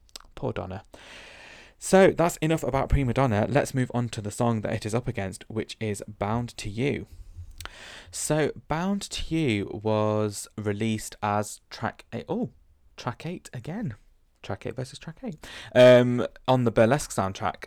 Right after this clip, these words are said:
uh, which was also released in twenty ten in the latter half of the year. Um, and it is taken from the film of the same name, which was also released in twenty ten in Thanksgiving time. Uh, obviously starring Christina and Cher as the lead roles,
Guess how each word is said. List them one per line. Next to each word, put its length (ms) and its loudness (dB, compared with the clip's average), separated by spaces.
uh, 400 2
which 220 -6
was 120 -6
also 260 -4
released 300 -6
in 140 -8
twenty 320 -10
ten 360 -6
in 180 -8
the 320 -4
latter 480 -6
half 400 -8
of 300 -6
the 120 -12
year. 420 -8
Um, 300 2
and 140 -2
it 40 -6
is 120 -6
taken 680 -4
from 420 -4
the 80 -10
film 680 -4
of 220 -4
the 80 -14
same 320 -6
name, 380 -6
which 240 -6
was 80 -6
also 300 -4
released 260 -6
in 140 -10
twenty 380 -12
ten 460 -10
in 280 -10
Thanksgiving 680 -12
time. 400 -10
Uh, 220 0
obviously 320 -8
starring 300 -10
Christina 540 -8
and 120 -10
Cher 360 -4
as 180 -6
the 100 -8
lead 260 -8
roles, 420 -4